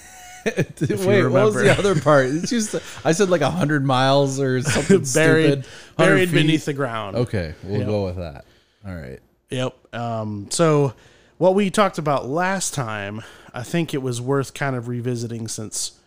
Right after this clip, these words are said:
Speaker 1: they're not gonna get to hear most of it, or maybe some of it later. But, um, I wanted to talk about personalities.
Speaker 2: That's right.
Speaker 1: Remember that?
Speaker 2: Yeah, personalities.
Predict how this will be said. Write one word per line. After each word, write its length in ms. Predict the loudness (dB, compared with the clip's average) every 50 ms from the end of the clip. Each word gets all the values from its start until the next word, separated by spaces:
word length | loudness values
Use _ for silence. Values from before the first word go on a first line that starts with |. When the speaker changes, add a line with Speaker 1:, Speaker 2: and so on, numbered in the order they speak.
| _ _ _ _ _
Speaker 1:
they're 140 | -8 -4
not 160 | -4 -4 -4 -6
gonna 180 | -8 -8 -6
get 160 | -8 -8 -10 -10
to 80 | -10
hear 220 | -8 -6 -6 -6 -6
most 320 | -6 -6 -6 -6 -8 -10 -10
of 60 | -10
it, 140 | -10 -10 -6
or 160 | -4 -2 0
maybe 240 | 0 0 0 0 -2
some 300 | -2 -2 -2 -2 -4 -4
of 100 | -4 -6
it 100 | -8 -8
later. 420 | -8 -8 -8 -8 -8 -8 -8 -10
But, 360 | -10 -8 -8 -8 -8 -10 -12 _ _ _ -20 -20 -20 -20 -20 -20 -20 -20 _ _
um, 540 | -4 -2 -2 0 -2 -2 -2 -4 -6 -6 -8 -12 _ _ _
I 180 | -4 0 2 2
wanted 280 | 2 2 2 0 0
to 80 | -2 -4
talk 460 | -6 -6 -8 -8 -6 -6 -6 -6 -6 -8
about 640 | -10 -8 -8 -8 -6 -6 -6 -6 -6 -8 -10 -14 -20 -20 _ _ _ _ _ _ _ _ _ _ _ _ _ _
personalities. 1120 | -10 -8 -6 -6 -4 -6 -6 -8 -8 -10 -10 -10 -10 -10 -10 -12 -14 -14 -12 -12 -14 -14 -16 _ _ _ _ _ _ _ _ _ _ _ _ _ _ _ _
Speaker 2:
That's 220 | -16 -16 -14 -12 -10
right. 240 | -8 -8 -10 -12 -14 _ _ _ _ _ _ _ _ _ _ _ _ _ _ _ _ _ _ _ _
Speaker 1:
Remember 240 | -12 -10 -8 -6 -6
that? 300 | -4 -4 -4 -4 -6 -8 _ _ _ _ -4
Speaker 2:
Yeah, 220 | -2 -2 -2 -2 -4 -10 _ _ _
personalities. 920 | -8 -8 -8 -6 -6 -6 -6 -6 -6 -6 -6 -6 -6 -6 -8 -10 -12 -14